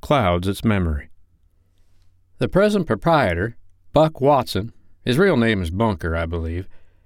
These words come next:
is an altogether different sort of chap. A Southern type, in fact, one of those shiftless, heedless, happy-go-lucky mortals who loves strong whiskey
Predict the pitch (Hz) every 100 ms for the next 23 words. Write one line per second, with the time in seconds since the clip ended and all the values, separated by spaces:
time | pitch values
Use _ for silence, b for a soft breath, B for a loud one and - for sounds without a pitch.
0 | _ - - 120 120 190 214 165 123 151
1 | 147 101 160 156 110 113 - 117 92 85
2 | 113 85 - - - _ _ _ - -
3 | 220 123 87 78 85 80 90 80 98 104
4 | - - - - _ - 190 202 170 160
5 | - 180 160 165 156 - 165 165 156 151
6 | - 147 151 143 151 143 139 - 135 123
7 | 127 123 127 - - - _ _ - 110
8 | 143 143 - - 156 190 170 160 - 175